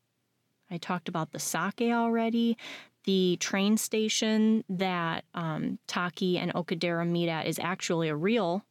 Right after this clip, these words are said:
J R train station. It's the Yokosuka station, Yodosuka.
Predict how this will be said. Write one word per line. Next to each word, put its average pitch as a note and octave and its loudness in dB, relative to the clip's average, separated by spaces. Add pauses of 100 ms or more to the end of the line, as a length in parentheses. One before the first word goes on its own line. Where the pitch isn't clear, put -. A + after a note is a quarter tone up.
(420)
J F#3 0
R E3+ 0
train D#3+ -2
station. - -4 (100)
It's - -6
the D#3+ -2
Yokosuka E3 -4
station, - -6 (680)
Yodosuka. F3+ -2